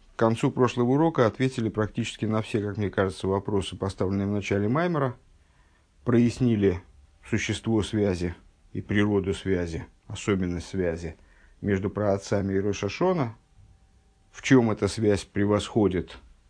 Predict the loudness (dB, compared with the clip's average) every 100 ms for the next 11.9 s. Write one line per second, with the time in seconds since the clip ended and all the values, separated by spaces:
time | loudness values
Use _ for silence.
0 | _ _ _ 0 2 4 2 0 0 0
1 | 0 -2 -8 -12 0 2 2 0 0 0
2 | 0 0 0 -2 -4 -2 0 0 0 0
3 | -2 -2 -4 -2 0 0 0 0 -2 -6
4 | 0 0 0 -6 -6 -4 -4 -4 -8 -6
5 | -2 0 2 0 -2 -4 -8 -10 -20 -20
6 | -20 -20 -4 2 6 6 4 0 0 2
7 | -2 -6 -20 _ _ -2 2 2 0 0
8 | -2 -2 -2 -4 -4 -6 -2 -2 -2 -2
9 | -4 -4 -16 -18 -8 -6 -4 -4 -6 -4
10 | -2 0 0 -4 -6 _ _ -20 -20 -10
11 | -4 -4 -2 0 0 0 0 0